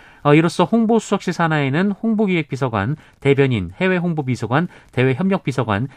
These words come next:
뉴미디어 비서관이 배치가 됩니다. 어, 대통령실은 국민소통관장의 명칭이 대외협력비서관으로 변경된 이유에 대해서 이 출입기자들을 포함해 언론과의 소통 및 협력을 강화하고, 어, 보다 체계적으로 지원하겠다는 대통령실의 의지다라고 설명했습니다.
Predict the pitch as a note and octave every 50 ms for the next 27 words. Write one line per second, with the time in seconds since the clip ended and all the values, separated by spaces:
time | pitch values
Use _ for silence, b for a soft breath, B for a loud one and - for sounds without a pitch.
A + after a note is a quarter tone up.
0 | b b b A#2 C3 C#3+ D3+ D3+ C3+ C#3 C3 B2 - A#2+ G#2 A#2+ G#2+ G2 F#2 F2
1 | F2+ - - F#2+ - G#2 G#2 G2 F2+ F2 F2+ F2 F#2 F2 - b b b b b
2 | b b b b b b b b b b D#3 D3+ F3 - G3 F#3+ F#3+ F#3+ D#3+ -
3 | F3+ F#3+ F#3+ F#3+ F3+ - - E3 E3+ F3+ F#3+ F#3 F#3 - A3 G#3 _ - - G#3+
4 | G#3 G3 F#3+ E3+ E3+ E3+ E3 E3 E3+ E3+ E3+ E3 D#3+ D3 E3+ E3 E3 E3 E3 C3+
5 | B2 A#2+ C3 B2+ - - D3+ A#2 A2 B2+ C#3 - A#2 A#2+ C3+ C3+ C3 - F#3+ F#3+
6 | F#3+ - - - C3+ B2 D#3 C#3 C#3 C3 C3 C3 B2+ - A2+ A2+ B2 C3+ C3 C3
7 | B2+ C3 A#2+ G#2 G#2+ A2+ A#2+ A#2 A2 G#2 F#2+ F2+ - - C3+ B2 B2 B B B
8 | B B B B B B2 B2 - - A3 A#3+ - - F#3+ G#3 F#3+ F3 E3+ E3 D#3+
9 | - - E3+ D#3+ D#3 D3+ D#3+ D#3+ C#3+ G#2+ A2+ B2 C#3 C#3+ C#3+ C3+ C3+ C3 C3 B2+
10 | - G3+ G3 - - G3+ F#3 E3+ D#3 - - F#3+ F#3+ F#3+ F3 D#3+ D#3 - - A2+
11 | A2+ A#2+ A#2+ A#2 G#2+ - F2+ F2+ A2 B2+ B B B B B - - - C3 C#3+
12 | C3+ - - A3 G#3 A3 G3+ F#3+ E3+ D#3 D3+ D3+ C#3+ - - - C3+ B2+ B2+ B2
13 | A#2+ A2+ - G2+ G#2+ C#3 D#3+ D3+ - A#2 - - B2+ A#2+ A#2 A2 G#2 - - A2+
14 | A2+ B2 A#2 A#2 - - - G#2+ G2 F#2+ F2+ F2+ F2 F2 G2+ F#2+ F2+ E2 E2+ -
15 | - - F2 D2+ D#2+ D#2